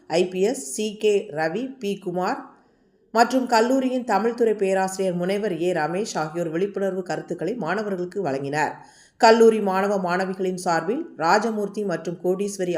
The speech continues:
ஆகியோர் சாலை போக்குவரத்து விழிப்புணர்வு எனும் தலைப்பில் பேசினர். நிகழ்ச்சியில் போக்குவரத்து காவல்துறை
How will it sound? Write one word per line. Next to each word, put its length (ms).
ஆகியோர் 400
சாலை 280
போக்குவரத்து 580
விழிப்புணர்வு 500
எனும் 200
தலைப்பில் 380
பேசினர். 480
நிகழ்ச்சியில் 560
போக்குவரத்து 480
காவல்துறை 520